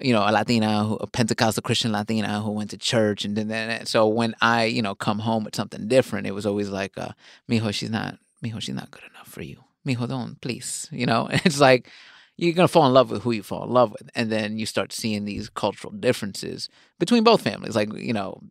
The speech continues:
m-, when I visited my in-laws the first time, you know, I, I tell a version of the story, but the, the real story is, like, so we're at the house. Uh, they, they live in Maryland, not in Baltimore, D C. They live, like, Western Maryland.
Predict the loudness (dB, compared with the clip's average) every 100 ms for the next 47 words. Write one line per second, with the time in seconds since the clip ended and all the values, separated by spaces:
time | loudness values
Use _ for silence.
0 | _ -20 -16 -14 -14 _ _ -8 -4 -4
1 | -2 -4 -2 -4 -8 -4 -2 0 -2 -6
2 | -8 -10 -6 -6 -6 -12 _ _ _ _
3 | _ -2 0 2 2 2 2 2 6 6
4 | 8 8 8 0 -4 -2 2 2 0 -4
5 | -4 -4 -4 2 2 2 0 0 -4 -2
6 | 0 2 0 -4 -12 _ _ _ _ -4
7 | 0 2 0 -2 -2 -2 -4 -8 -10 -14
8 | _ -2 0 2 0 2 2 2 0 -2
9 | -2 -4 -4 -2 -4 -4 -4 -6 -2 2
10 | 2 2 -2 -4 -4 -6 -6 -4 -2 -2
11 | -2 -6 -6 -8 -6 -6 -6 -6 -6 -8